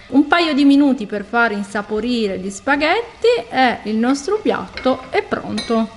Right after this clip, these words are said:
Mettiamo una bella manciata di prezzemolo, ecco qui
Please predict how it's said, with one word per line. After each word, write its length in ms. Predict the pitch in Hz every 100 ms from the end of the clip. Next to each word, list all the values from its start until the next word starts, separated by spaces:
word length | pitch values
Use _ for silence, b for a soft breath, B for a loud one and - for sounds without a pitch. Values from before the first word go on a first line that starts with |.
| B B B B B
Mettiamo 640 | 254 285 285 - 262 240 214
una 140 | 214
bella 380 | 208 262 285 233
manciata 800 | 233 226 226 285 262 214 190 190
di 100 | 196
prezzemolo, 1080 | 233 247 254 - 320 349 381 392 403 415 403 - - - - - - - - - - - - - - - - - - - - - - - - - - - - - - -
ecco 360 | 196 202 240 262
qui 340 | - 311 381